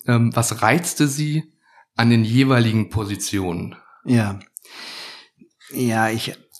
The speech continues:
Speaker 2: <clears throat> als ich Physik studiert habe, da hat mich ganz besonders gereizt, die Welt zu verstehen. Wahrscheinlich war da der Drang dahinter, einfach auch den Sinn des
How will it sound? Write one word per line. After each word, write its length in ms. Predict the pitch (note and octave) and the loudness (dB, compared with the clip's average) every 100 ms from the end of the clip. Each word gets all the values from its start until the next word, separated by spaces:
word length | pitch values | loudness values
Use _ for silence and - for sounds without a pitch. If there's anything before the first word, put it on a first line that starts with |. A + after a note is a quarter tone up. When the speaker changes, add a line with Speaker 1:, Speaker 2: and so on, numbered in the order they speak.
| _ | _
Speaker 2:
<clears throat> 1600 | A2+ B2 B2 B2 G#2 F#2+ G2 G2 - - - - - - - - | 4 4 4 0 -8 -8 -10 -12 -14 -18 -18 -18 -18 -18 -18 -4
als 160 | C3 C3+ | 0 2
ich 80 | |
Physik 280 | C#3+ D3 E3+ | 4 4 4
studiert 400 | - E3 C3+ A2+ | 2 0 -2 -2
habe, 140 | A#2+ - | -2 -2
da 120 | A#2+ | 0
hat 160 | B2+ C3 | 0 0
mich 140 | A#2+ | 0
ganz 200 | B2 A2+ | -2 -4
besonders 540 | A#2 A#2 A#2 A#2 A#2 | -2 2 2 2 0
gereizt, 560 | - A2 G#2 A#2 - - | -2 -2 -2 -2 -4 -4
die 100 | G#2 | -4
Welt 320 | G#2 A2+ - | -2 -4 -6
zu 100 | - | -8
verstehen. 600 | - G#2 - G2 F#2 F2+ | -6 -8 -4 -4 -4 -4
Wahrscheinlich 420 | F#2+ G2 A2 A2 | 0 4 4 4
war 140 | A2+ A2 | 4 4
da 160 | A#2 | 4
der 160 | A2 G#2+ | 4 0
Drang 480 | - F#2+ G2+ A2 A#2 | -2 -2 0 2 2
dahinter, 540 | A2 A#2 A2+ A2 G#2+ - - - - | 2 4 4 4 0 -2 -14 -14 -18
einfach 460 | - A2 A2 B2 A2 | -10 -4 -4 -2 2
auch 280 | A2 G#2+ - | 2 2 0
den 380 | - G#2 G2+ F#2 | -2 0 0 -2
Sinn 420 | - - C3 F3+ | -4 -2 0 2
des 320 | B2+ A#2+ - | 2 2 -2